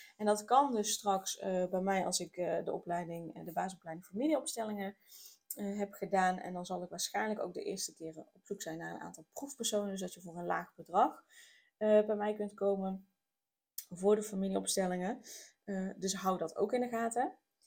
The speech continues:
Ehm, en wat het mooie is, eh, in de vorige postka-, podcast heb ik ook aangegeven dat ik nu Reiki Master ben, dat ik andere mensen mag inwijden, in de Reiki. En ook als je dus Reiki doet, die eerste initiaties hebt gehad, Reiki één hebt gehad,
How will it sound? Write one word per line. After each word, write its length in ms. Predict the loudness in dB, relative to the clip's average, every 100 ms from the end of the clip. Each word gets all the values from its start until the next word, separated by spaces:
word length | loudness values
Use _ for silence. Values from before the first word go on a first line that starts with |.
| _ _ -6
Ehm, 520 | -2 0 0 -2 -4 -8 _ 6
en 160 | 8
wat 120 | 8
het 120 | 2 4
mooie 400 | 4 6 4 2
is, 400 | 0 0 -2 -6
eh, 280 | -10 -8
in 100 | -4
de 140 | -4 -4
vorige 280 | 2 2 2
postka-, 460 | -4 -2 0 -2 -4
podcast 320 | -12 -6 -4
heb 120 | -2 -2
ik 80 |
ook 120 | -4 -2
aangegeven 540 | -4 -6 -8 -12 -6
dat 180 | -8 -8
ik 100 | -10
nu 140 | -10
Reiki 400 | -2 0 0 -4
Master 380 | -4 -4 -4 -6
ben, 140 | -6
dat 140 | -6 -8
ik 80 | -8
andere 300 | -8 -10 -12
mensen 280 | -10 -10
mag 140 | -12 -12
inwijden, 640 | -4 -2 0 0 0 -2 -8 -14 -20 -20 -20 _ -8
in 160 | -2 0
de 80 | 0
Reiki. 520 | 0 -2 -6 -10 -10 _ -6
En 200 | -6 2
ook 300 | 8 8 6
als 400 | 4 4 2 -4
je 60 | -2
dus 240 | 0 0
Reiki 520 | -2 0 0 0 -6
doet, 400 | -2 -2 -2 -8 -8
die 120 | -8
eerste 300 | -4 -6 -6
initiaties 520 | -8 -4 0 0 0
hebt 140 | -6 -4
gehad, 260 | -4 -4
Reiki 200 | -8 -14 -4
één 160 | -4
hebt 140 | -4 -6
gehad, 280 | -6 -6